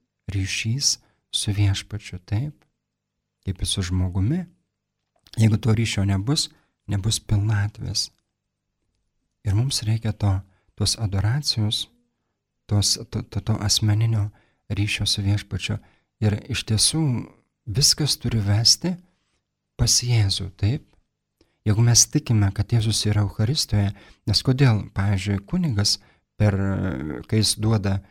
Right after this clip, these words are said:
komuniją, jis nesako, „Jėzus ostija“, taip? Jis sako, „Kristaus kūnas“.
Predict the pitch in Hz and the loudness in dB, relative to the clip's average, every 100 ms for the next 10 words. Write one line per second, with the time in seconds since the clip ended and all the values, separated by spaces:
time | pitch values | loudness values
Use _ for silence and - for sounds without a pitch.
0 | _ _ - 113 160 110 95 - 110 104 | _ _ -2 0 2 0 0 0 2 2
1 | 139 123 - 95 147 208 120 101 - 113 | 0 0 0 2 2 0 0 0 4 4
2 | 101 - 87 90 - 117 147 _ _ _ | 4 0 -2 -4 -4 -4 -4 _ _ _
3 | _ _ _ _ _ _ 104 - 107 110 | _ _ _ _ _ _ -4 -2 0 -2
4 | - 135 - 110 101 - - 101 98 101 | 0 0 0 -2 -4 -6 -4 -2 -2 -2
5 | - | -4